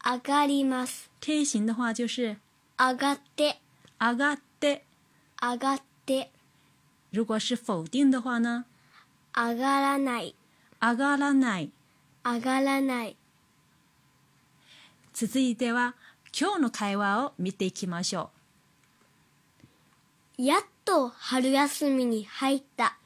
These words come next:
Speaker 2: 指折り数えて楽しみにしていたね。
Speaker 1: うん。宿題がないから、のんびりできる。
Speaker 2: でも、兄弟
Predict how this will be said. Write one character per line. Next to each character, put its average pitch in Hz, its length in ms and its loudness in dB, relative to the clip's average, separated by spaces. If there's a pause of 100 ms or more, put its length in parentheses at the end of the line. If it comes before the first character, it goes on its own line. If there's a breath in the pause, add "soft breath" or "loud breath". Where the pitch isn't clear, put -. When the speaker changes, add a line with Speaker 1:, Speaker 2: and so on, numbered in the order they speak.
(300 loud breath)
Speaker 2:
指 214 340 4
折 302 220 2
り 277 60 -2
数 247 380 -2
え 339 140 0
て - 300 -6
楽 196 260 -2
し 214 140 0
み 208 120 2
に 202 140 2
し - 160 -2
て 196 80 -2
い 196 100 0
た 185 200 -6
ね。 196 300 -2 (1040)
Speaker 1:
う 349 260 2
ん。 - 80 -4 (760)
宿 294 360 -2
題 381 260 6
が 370 220 6
な 359 240 4
い 392 80 0
か 302 180 2
ら、 240 300 2 (280)
の 254 200 4
ん 339 120 6
び 392 80 4 (100)
り 359 200 0
で 240 140 -2
き 294 260 0
る。 247 160 -4 (880 soft breath)
Speaker 2:
で 98 140 2
も、 233 240 4 (140)
兄 226 160 0
弟 262 200 0